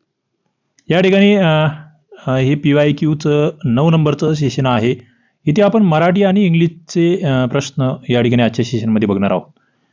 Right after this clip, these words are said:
आपण जीकेचे सुद्धा प्रश्न घेतलेले आहेत, तांत्रिकचे सुद्धा घेतोय. त्या त्या पदानुसार तुम्हाला त्या ठिकाणी सेशन अव्हेलेबल आहे, अभ्यासकट्टा ॲप्लिकेशनवर तुम्ही बघू शकतात. सुरुवात करूया मराठीचे आधी पंधरा प्रश्न आणि मग इंग्लिशचे पंधरा प्रश्न आणि सगळ्या पदांसाठी आहे,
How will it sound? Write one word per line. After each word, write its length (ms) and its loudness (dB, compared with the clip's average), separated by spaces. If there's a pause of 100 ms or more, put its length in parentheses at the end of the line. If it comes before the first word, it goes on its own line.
(240)
आपण 240 0
जीकेचे 340 0
सुद्धा 240 -2
प्रश्न 280 -4
घेतलेले 300 -2
आहेत, 200 0 (160)
तांत्रिकचे 460 0
सुद्धा 240 2
घेतोय. 280 -2 (720)
त्या 120 -2
त्या 260 0
पदानुसार 600 -2
तुम्हाला 320 -2
त्या 140 -2
ठिकाणी 340 -2
सेशन 340 -2
अव्हेलेबल 420 0
आहे, 180 0
अभ्यासकट्टा 520 -4
ॲप्लिकेशनवर 520 -2
तुम्ही 220 0
बघू 240 2
शकतात. 360 -8 (760)
सुरुवात 340 0
करूया 200 2
मराठीचे 380 2
आधी 160 2
पंधरा 280 0
प्रश्न 260 -2
आणि 140 0
मग 160 -2 (120)
इंग्लिशचे 420 0
पंधरा 340 -2
प्रश्न 380 -6 (440)
आणि 180 2
सगळ्या 260 2
पदांसाठी 420 0
आहे, 200 -4